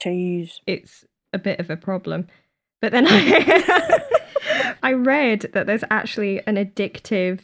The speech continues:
Speaker 2: chemical in cheese and milk. Oh, okay, that, that, that makes
Speaker 1: Okay.
Speaker 2: a lot of sense 'cause I can't stop eating it. As a little kid, you could give me a chocolate bar and a piece of cheese, and I'd choose the cheese.
Speaker 1: Yeah.
Speaker 2: Every time. <laughs>
Speaker 1: That's fair enough. Do you like blue cheese or just yellow cheeses?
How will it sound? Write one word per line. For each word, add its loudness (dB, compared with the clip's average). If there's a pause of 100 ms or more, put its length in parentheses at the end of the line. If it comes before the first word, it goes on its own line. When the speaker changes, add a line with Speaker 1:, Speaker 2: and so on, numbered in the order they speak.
(100)
Speaker 2:
chemical -4
in -4
cheese -6
and -4
milk. -4 (340)
Oh, -2
okay, -2
that, -6
that, -4
that -2
makes 4
Speaker 1:
Okay. 0
Speaker 2:
a 0
lot -2
of -6
sense -6
'cause -16
I -4
can't -8
stop -10
eating -6
it. -10 (360)
As -4
a -2
little -4
kid, -2
you -6
could -8
give 0
me 2
a -2
chocolate -8
bar -4
and -4
a -4
piece -8
of -20
cheese, -6
and -4
I'd -2
choose -4
the -6
cheese. -6 (400)
Speaker 1:
Yeah. 0 (200)
Speaker 2:
Every -4
time. 0 (140)
<laughs> -20
Speaker 1:
That's -2
fair -6
enough. -6 (320)
Do 4
you 6
like 4
blue 4
cheese 4
or 2
just -4
yellow -2
cheeses? -10